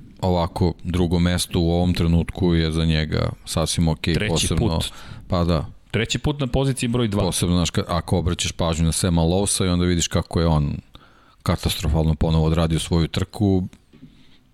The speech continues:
Speaker 2: Nema
Speaker 1: zašto,
Speaker 2: potrebe.
Speaker 1: zašto bi ti, ovaj, jurio, o, prvo mesto, posebno što se boriš s timskim kolegom koji je u naletu?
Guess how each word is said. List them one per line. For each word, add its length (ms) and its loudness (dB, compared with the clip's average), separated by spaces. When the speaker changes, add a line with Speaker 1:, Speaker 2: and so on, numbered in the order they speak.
Speaker 2:
Nema 200 0
Speaker 1:
zašto, 140 0
Speaker 2:
potrebe. 220 0
Speaker 1:
zašto 300 -2
bi 140 -2
ti, 360 2
ovaj, 380 0
jurio, 460 2
o, 280 2
prvo 280 0
mesto, 320 0
posebno 480 0
što 120 -2
se 120 -4
boriš 200 2
s 20 -16
timskim 300 -2
kolegom 360 2
koji 160 2
je 60 4
u 40 2
naletu? 480 -2